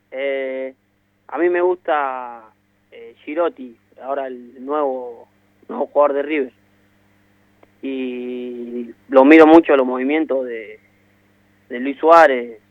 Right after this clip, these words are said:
También me gusta, eh, la altura de, o sea, cómo juega Girotti, lo, cómo rebota.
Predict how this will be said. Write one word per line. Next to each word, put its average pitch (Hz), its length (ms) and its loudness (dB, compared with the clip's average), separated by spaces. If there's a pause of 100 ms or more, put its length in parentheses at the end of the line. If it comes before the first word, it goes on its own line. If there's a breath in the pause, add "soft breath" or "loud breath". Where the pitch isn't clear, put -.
(120)
También 123 540 -12 (1900)
me 208 140 -6
gusta, 139 420 0 (300)
eh, 117 180 -14
la 117 100 -10
altura 143 360 2
de, 113 360 -8 (440)
o 139 80 -18
sea, 127 160 -6
cómo 127 180 0
juega 139 240 8
Girotti, 135 720 -2 (640)
lo, 120 360 -14
cómo 139 200 -2
rebota. 135 640 2